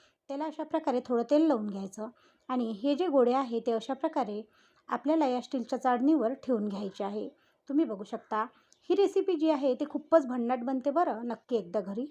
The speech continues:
ट्राय करा. चुरमा न करता अशा प्रकारचा रात्रीच्या पोळ्याचा उपयोग तुम्ही कधी केला का, मला कमेंट करून कळवायला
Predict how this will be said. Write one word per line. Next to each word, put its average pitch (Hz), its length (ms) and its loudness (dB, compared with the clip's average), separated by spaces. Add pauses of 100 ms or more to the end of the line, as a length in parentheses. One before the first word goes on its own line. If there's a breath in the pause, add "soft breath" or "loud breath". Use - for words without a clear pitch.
ट्राय 208 200 -4
करा. 208 280 -6
चुरमा 254 380 2
न 415 100 4
करता 254 380 0
अशा 233 180 -2
प्रकारचा 269 560 -2
रात्रीच्या 311 420 -2
पोळ्याचा 294 360 2
उपयोग 262 260 0
तुम्ही 240 280 -6
कधी 240 180 -2
केला 247 360 0
का, 226 240 -4 (480 soft breath)
मला 262 220 2
कमेंट 240 360 2
करून 208 240 -6
कळवायला 214 560 -2